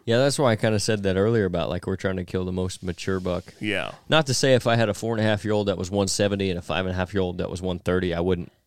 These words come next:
Speaker 1: target the four-year-old, but, like,
Speaker 2: Mm-hmm.
Speaker 1: generally the most mature buck's the one I wanna kill because, like you're saying, it's, they're generally the hardest ones to kill.
Speaker 2: Yeah.
Speaker 1: They're, you gotta win that chess match with them.
Speaker 2: Yeah.
Speaker 1: You gotta do things right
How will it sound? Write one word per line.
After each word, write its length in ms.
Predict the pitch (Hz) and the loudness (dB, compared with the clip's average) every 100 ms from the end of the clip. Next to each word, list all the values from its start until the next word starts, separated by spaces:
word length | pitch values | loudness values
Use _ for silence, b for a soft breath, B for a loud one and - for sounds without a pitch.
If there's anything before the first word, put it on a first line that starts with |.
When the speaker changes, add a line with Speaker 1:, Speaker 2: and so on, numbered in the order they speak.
| _ | _
Speaker 1:
target 260 | 101 95 85 | 0 0 -4
the 60 | |
four-year-old, 580 | - 98 110 120 131 113 | -6 -4 -2 0 0 0
but, 140 | 98 | -6
like, 200 | 67 85 | -6 -6
Speaker 2:
Mm-hmm. 420 | 117 104 90 107 110 - | -8 -12 -14 -14 -14 -2
Speaker 1:
generally 580 | 123 165 135 113 101 - b b b _ | 4 4 6 4 2 -2 b b b _
the 80 | 104 | -4
most 280 | 104 104 - | 0 0 0
mature 320 | 95 - 107 | -4 0 0
buck's 260 | 95 90 - | 2 0 -2
the 80 | 95 | -4
one 100 | 90 | -2
I 60 | |
wanna 180 | 92 85 | -4 -4
kill 200 | - 123 | -2 -2
because, 400 | 90 92 82 82 _ _ | -2 -4 -6 -8 _ _
like 200 | 90 78 | -16 -12
you're 60 | 90 | -8
saying, 240 | 92 85 | -6 -6
it's, 180 | - - - _ | -8 -14 -14 _
they're 120 | 82 | -12
generally 300 | 80 92 98 | -6 -4 -4
the 100 | 92 | -6
hardest 320 | 82 90 95 - | -4 -2 -2 -4
ones 300 | 92 92 - | -4 -4 -8
to 80 | - | -8
kill. 440 | 98 92 90 87 | -4 -2 -2 -4
Speaker 2:
Yeah. 220 | 101 85 - - _ - | -8 -8 -8 -16 _ -10
Speaker 1:
They're, 240 | 90 85 82 | -6 -4 -6
you 120 | 98 | -4
gotta 160 | 98 90 | 0 2
win 180 | 101 101 | 2 0
that 160 | 85 | -2
chess 240 | - 101 - | -2 -2 -2
match 240 | 82 - | -8 -8
with 140 | 90 - | -10 -10
them. 180 | 90 - | -12 -12
Speaker 2:
Yeah. 240 | 107 85 - | -12 -12 -6
Speaker 1:
You 140 | 92 | -2
gotta 220 | 98 101 | 0 0
do 220 | 101 110 113 | 0 0 0
things 300 | 120 117 110 | 0 -2 0
right 380 | 123 110 104 | 0 2 -2